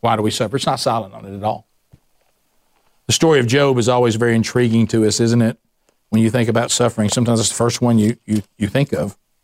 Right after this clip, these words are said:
So another reason that we're allowed to suffer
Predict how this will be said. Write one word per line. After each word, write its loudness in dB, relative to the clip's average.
So 2
another 2
reason 2
that 0
we're 2
allowed 2
to -8
suffer -2